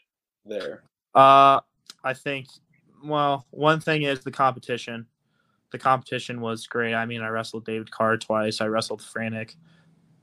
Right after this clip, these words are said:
Speaker 2: twice. I wrestled, uh, I wrestled a lot of good guys, Justice Tho-, Justin Thomas. I wrestled, uh, you know, a lot, a lot of guys that were really good. And, uh,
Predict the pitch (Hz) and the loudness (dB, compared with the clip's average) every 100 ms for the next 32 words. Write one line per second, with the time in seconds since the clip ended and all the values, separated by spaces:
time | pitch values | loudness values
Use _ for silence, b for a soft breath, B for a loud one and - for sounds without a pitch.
0 | _ - - 113 117 123 - - 107 113 | _ -8 0 2 2 0 -4 -4 -2 0
1 | 113 - 113 113 107 107 107 110 _ _ | 0 2 2 2 0 0 -2 -4 _ _
2 | _ B B B B B B B B 120 | _ B B B B B B B B 4
3 | 120 120 117 110 110 113 113 113 113 110 | 6 6 4 6 6 6 2 2 2 2
4 | 110 - 113 - 113 - 113 113 - 123 | -2 -4 -4 -6 -10 -4 -2 -2 -2 -6
5 | 120 120 - 117 117 113 113 113 - 117 | -6 -8 -2 0 2 0 -2 -4 -6 -4
6 | 117 - 117 113 113 107 107 - _ _ | -4 -4 -6 -4 -6 -6 -8 -12 _ _
7 | _ b b b b 123 120 117 131 135 | _ b b b b 2 4 6 8 6
8 | - 139 143 156 131 127 131 135 127 120 | 6 2 2 2 0 0 -2 -4 -8 -8
9 | 117 117 131 127 120 117 120 123 _ _ | -12 -8 -6 -6 -6 -6 -6 -8 _ _
10 | _ _ - 117 113 110 110 107 107 | _ _ -16 -12 -10 -8 -4 -4 -4